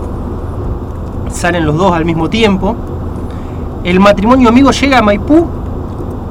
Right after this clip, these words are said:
y se extrañan porque los Vidal no llegan. Desaparecieron por completo. Recorren toda la ruta dos buscándolos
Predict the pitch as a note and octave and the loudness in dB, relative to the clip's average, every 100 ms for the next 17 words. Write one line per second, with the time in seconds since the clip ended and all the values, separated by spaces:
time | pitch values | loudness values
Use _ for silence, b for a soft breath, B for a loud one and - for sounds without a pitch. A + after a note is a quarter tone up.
0 | - - D4 - F4+ F#4+ F4+ A3+ G3 F#3+ | -6 -2 -2 -2 -2 2 2 2 2 2
1 | F#3 F3+ G3 C#4 A#3 A#3 - B2 B2 - | 4 4 4 4 4 2 -2 -4 -4 -4
2 | - - - - B B - - F#3 A3+ | -6 -6 -8 -8 B B -10 -6 -2 0
3 | G3+ A3 D4+ C4 G#3 F#3+ F3 D#3+ - - | 2 2 2 2 2 0 0 -2 -4 -4
4 | - - - - - - - - - - | -6 -6 -8 -8 -8 -8 -8 -8 -8 -8
5 | - - - - - - - - - G#3 | -8 -8 -8 -8 -8 -8 -8 -6 -2 2
6 | A3+ A3 G3 F#3+ A3+ G#3 F#3 F#3+ G3+ G3+ | 2 4 2 2 4 4 4 0 2 2
7 | F#3+ C4+ A3 F3 - B3+ A3 C4 D4 - | 4 4 2 0 0 2 4 2 0 -4